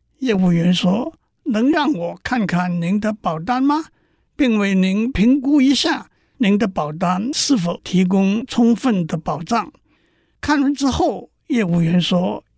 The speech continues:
：“以您的年龄、经济及家庭状况来判断，这是一份适当又充分的保单，您不需要再向我买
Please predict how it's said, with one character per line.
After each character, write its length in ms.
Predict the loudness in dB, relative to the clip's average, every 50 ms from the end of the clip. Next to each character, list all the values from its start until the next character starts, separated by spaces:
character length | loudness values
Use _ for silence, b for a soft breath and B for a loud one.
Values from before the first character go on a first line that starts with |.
| _ _ -8
：“以 180 | -6 -4 -2
您 300 | -2 0 0 2 2 2
的 180 | 2 0 -2 -2
年 280 | -2 -2 0 0 0 0
龄、 340 | 0 -2 -4 -6 -8 -12 -14 _
经 300 | -6 -2 0 0 0 0
济 440 | 0 0 -2 -2 -2 -2 -8 -12 _ _
及 320 | -6 -2 0 0 0 0
家 260 | -2 -2 -4 -4 -2
庭 240 | -2 0 0 0 0
状 280 | 0 -2 -4 -4 -4 -4
况 320 | -2 -2 -2 -2 -4 -6
来 120 | -4 -4 -4
判 300 | -4 -4 -4 -4 -2 -2
断， 280 | -2 -4 -4 -6 -12 -20 b b b b b b b b
这 140 | -4 -2 -2
是 140 | -2 -2 -2
一 180 | -2 -2 -2
份 360 | -2 -2 -4 -4 -4 -4 -4
适 180 | -4 -4 -4 -4
当 320 | -4 -4 -4 -6 -8 -12 -14 _
又 200 | -4 -2 -2 -2
充 280 | -2 -2 0 0 0 0
分 260 | 0 0 0 -2 -2
的 100 | -2 -6
保 240 | -6 -4 -6 -6 -6
单， 300 | -4 -4 -4 -4 -4 -6 _ _ _ _ _ b b b b b
您 380 | b 0 2 2 2 0 0 -2
不 200 | -2 0 0 0
需 260 | 0 0 2 2 2
要 260 | 2 2 0 -4 -8 -12
再 220 | -8 -6 -4 -2
向 320 | -2 -2 -2 -2 -2 -2 0
我 120 | 0 2
买 400 | 2 2 0 0 -2 -4 -8 -8